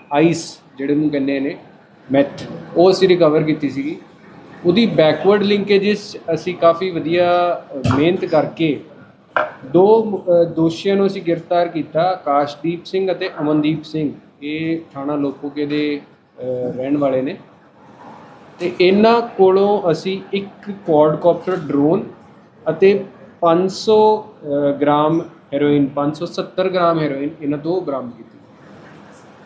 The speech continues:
ਤੇ ਜਿਹੜਾ ਇੱਕ ਇਹਨਾਂ ਦਾ ਮੇਨ ਦੋਸ਼ੀ ਜਿਹੜਾ ਪਹਿਲਾਂ ਅਸੀਂ ਫੜਿਆ ਸੀਗਾ ਰਵਿੰਦਰ ਸਿੰਘ ਉਰਫ ਵਿੱਕੀ ਕੱਕੜ ਦਾ, ਇਹਦਾ ਹੀ ਮੋਡਿਊਲ ਸੀਗਾ ਜਿਹੜਾ ਕਿ ਇਹ ਪਹਿਲਾਂ ਵੀ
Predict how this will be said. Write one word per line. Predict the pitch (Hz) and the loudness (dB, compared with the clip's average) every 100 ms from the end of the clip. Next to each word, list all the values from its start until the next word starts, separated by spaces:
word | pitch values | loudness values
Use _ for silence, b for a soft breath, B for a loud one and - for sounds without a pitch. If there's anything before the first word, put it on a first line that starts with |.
| - - - | -20 -20 0
ਤੇ | 185 196 208 208 196 156 | 4 6 6 4 0 -4
ਜਿਹੜਾ | 135 175 196 220 220 220 - | 4 4 6 4 4 2 -4
ਇੱਕ | 180 - - | -8 -10 -14
ਇਹਨਾਂ | 180 180 185 | -6 -4 -2
ਦਾ | 196 | -2
ਮੇਨ | 175 160 170 185 170 | 2 2 4 2 0
ਦੋਸ਼ੀ | 156 156 190 | -4 -6 -10
ਜਿਹੜਾ | 170 175 | -6 -4
ਪਹਿਲਾਂ | 175 170 175 180 | -2 -2 -2 -2
ਅਸੀਂ | 170 170 | -4 -6
ਫੜਿਆ | 156 147 147 | -6 -6 -6
ਸੀਗਾ | - 151 | -8 -8
ਰਵਿੰਦਰ | 147 139 135 135 147 131 | -8 -8 -8 -6 -6 -6
ਸਿੰਘ | - 143 139 - _ _ - | -8 -8 -8 -12 _ _ -6
ਉਰਫ | 170 147 147 | -4 -4 -6
ਵਿੱਕੀ | 135 139 - 170 120 - - - _ _ 135 - | -4 -4 0 0 0 -2 -20 -20 _ _ -14 -8
ਕੱਕੜ | 139 - 131 | -6 0 2
ਦਾ, | 131 120 - - - - - - - - - | 4 2 0 -14 -20 -20 -20 -20 -20 -20 2
ਇਹਦਾ | 180 196 226 | 4 6 6
ਹੀ | 226 220 | 6 4
ਮੋਡਿਊਲ | 220 165 147 175 190 | 4 4 4 4 2
ਸੀਗਾ | 185 175 180 208 202 | 0 -4 0 0 -2
ਜਿਹੜਾ | 160 165 185 | -4 -2 -2
ਕਿ | 180 | -2
ਇਹ | 190 | -4
ਪਹਿਲਾਂ | 185 - 160 190 196 | -4 -2 -2 0 0
ਵੀ | 196 190 | 0 -4